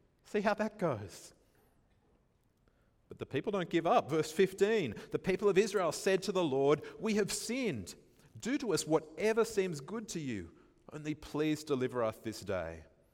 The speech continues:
So they put away the foreign gods from among them and served the Lord."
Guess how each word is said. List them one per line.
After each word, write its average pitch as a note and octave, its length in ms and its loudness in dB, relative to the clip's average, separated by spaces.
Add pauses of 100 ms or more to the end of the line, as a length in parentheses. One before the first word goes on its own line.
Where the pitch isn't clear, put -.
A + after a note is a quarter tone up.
(240)
So - 160 -2
they B2+ 140 2
put - 260 -6
away B2 460 2
the F#2+ 100 -2
foreign A#2 480 -4
gods F#2 320 -2
from G2+ 160 -8
among A#2 360 -4
them F2 280 -10
and F#2+ 140 -14
served F2+ 400 -8
the G#2+ 80 -2
Lord." G2 480 -8